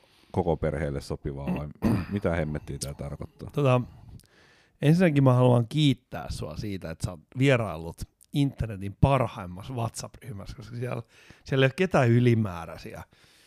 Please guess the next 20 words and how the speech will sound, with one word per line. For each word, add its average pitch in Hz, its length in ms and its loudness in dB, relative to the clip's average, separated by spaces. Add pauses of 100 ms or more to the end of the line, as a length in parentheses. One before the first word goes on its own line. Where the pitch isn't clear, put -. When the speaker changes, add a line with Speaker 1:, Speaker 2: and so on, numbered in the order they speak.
(340)
Speaker 2:
Mut 135 180 -6
mun 196 140 0
täytyy 214 320 2
nyt 151 200 0
suoranaisesti 160 640 0
sanoa, 156 460 0
että - 280 -6
niin 208 280 -2
kaksimieliseltä 151 880 0
kuin 117 100 -14
toi 120 220 -2
kuulostaakin, 120 1120 -6
niin 113 100 -10
mä 143 120 -2
en 160 80 0
oo 143 100 2
ihan 135 320 -2
varma, 117 420 -6
mitä 92 340 -12
se... 92 220 -14